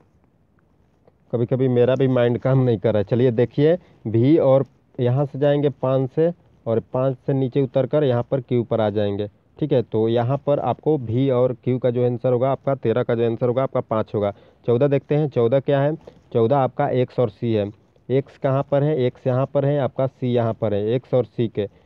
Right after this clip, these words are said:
ठीक है, एक्स और सी के पास हमको आना है। तो सी से यहाँ से चलेंगे वन के, यहाँ से चलेंगे यहाँ तक, यहाँ तक आए तो वन आएगा बीच में। तो एक्स और सी का जो आंसर होगा आपका चौदह का जो आंसर होगा आपका चौदह का जो आंसर होगा आपका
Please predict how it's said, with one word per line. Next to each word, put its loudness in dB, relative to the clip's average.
ठीक -6
है, 2
एक्स -2
और 2
सी -6
के -4
पास -4
हमको -2
आना 0
है। -2
तो -4
सी -8
से -2
यहाँ 0
से -4
चलेंगे 0
वन -2
के, -4
यहाँ -2
से -16
चलेंगे -2
यहाँ -2
तक, -8
यहाँ -2
तक -4
आए -2
तो -4
वन 0
आएगा 0
बीच -4
में। -4
तो -2
एक्स 0
और 2
सी -4
का 0
जो 0
आंसर -2
होगा 0
आपका -4
चौदह 0
का 0
जो 2
आंसर 0
होगा 0
आपका -4
चौदह 0
का 0
जो 0
आंसर -2
होगा 0
आपका -2